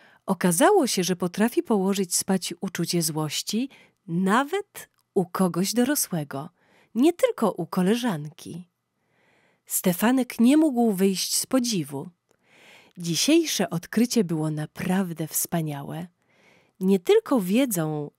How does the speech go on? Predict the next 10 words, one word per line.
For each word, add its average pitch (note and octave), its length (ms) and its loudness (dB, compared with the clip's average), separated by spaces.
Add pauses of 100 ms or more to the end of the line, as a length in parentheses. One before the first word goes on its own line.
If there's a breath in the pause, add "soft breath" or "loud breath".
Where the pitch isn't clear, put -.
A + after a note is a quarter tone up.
(120)
jakie F3 360 -2
uczucia F3+ 440 0
budzą G#3+ 480 0
się D#3 160 -6
w - 60 -8
serduszkach, - 920 -6 (640 soft breath)
ale D#3+ 220 0
dowiedzieli D#3+ 680 -2
się D3+ 180 -4
również, A3 640 -2